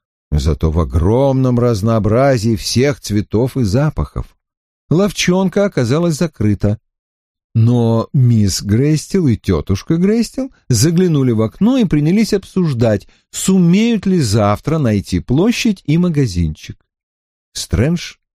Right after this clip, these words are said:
просто гулял, ни о чем в особенности не думая. Воздух приятно холодил,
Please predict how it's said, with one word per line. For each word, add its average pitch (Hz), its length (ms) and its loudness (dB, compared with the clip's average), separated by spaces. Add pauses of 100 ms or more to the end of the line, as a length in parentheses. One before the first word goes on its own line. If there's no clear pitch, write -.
просто 92 340 -2
гулял, 92 500 0 (420)
ни 107 120 2
о 98 100 2
чем 160 300 -2
в 90 60 0
особенности 117 640 -2
не 85 160 2
думая. 120 520 -2 (360)
Воздух 135 680 0
приятно 104 400 2
холодил, 98 680 0